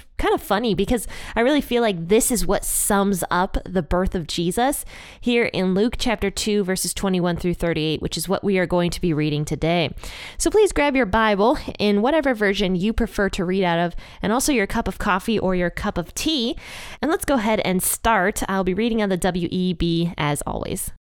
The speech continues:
When eight days were fulfilled for the circumcision of the child, his name was called Jesus,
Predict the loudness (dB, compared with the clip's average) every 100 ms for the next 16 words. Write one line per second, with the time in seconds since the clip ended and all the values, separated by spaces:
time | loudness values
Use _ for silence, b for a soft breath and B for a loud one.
0 | _ _ _ _ _ _ _ _ _ _
1 | _ 0 2 2 4 4 4 0 -2 0
2 | 2 2 2 2 2 0 0 2 2 2
3 | 0 0 0 2 2 0 0 0 2 2
4 | 0 0 -2 -2 -2 0 0 0 -2 -4